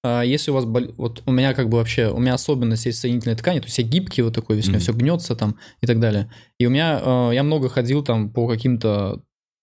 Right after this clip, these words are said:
Speaker 1: травма-штукам, там ортопедам, каким-то там хирургам, когда колени болели. Ну, щас уже не болит ничего, но вот было. И я понял, что, как определить, вообще легко определить врача, который шарит, и ему можно доверять именно в-, с точки зрения вот ру-, руки, ноги и так далее.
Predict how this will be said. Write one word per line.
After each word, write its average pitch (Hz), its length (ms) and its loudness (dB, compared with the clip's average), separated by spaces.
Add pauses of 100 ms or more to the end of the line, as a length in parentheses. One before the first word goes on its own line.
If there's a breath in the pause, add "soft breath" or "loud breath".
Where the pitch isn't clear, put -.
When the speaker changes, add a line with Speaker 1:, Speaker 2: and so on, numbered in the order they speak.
(520)
Speaker 1:
травма-штукам, 123 680 2
там 104 180 0
ортопедам, 127 600 0
каким-то 113 300 -6
там 104 160 2
хирургам, 113 580 0 (480)
когда 117 180 2
колени 131 320 2
болели. 117 220 2
Ну, 117 60 0
щас 143 200 0
уже 123 120 2
не 120 120 0
болит 175 220 0
ничего, 117 240 -2
но 117 200 0
вот 113 140 -2
было. 120 360 0 (500 soft breath)
И 120 40 2
я 131 120 2
понял, 143 340 2
что, - 280 -10
как 139 240 0
определить, 131 360 2
вообще 117 220 0
легко 131 280 0
определить 113 340 -2
врача, 139 340 0
который 127 580 0 (400)
шарит, 151 360 0
и 123 40 2
ему 123 100 2
можно 120 220 0
доверять 117 500 0
именно 123 200 2
в-, 113 80 -6
с - 80 -4
точки - 280 -2
зрения 123 220 2
вот 113 180 -2
ру-, 113 200 0
руки, 151 240 0
ноги 123 240 2
и 113 40 0
так 113 140 0
далее. 107 300 0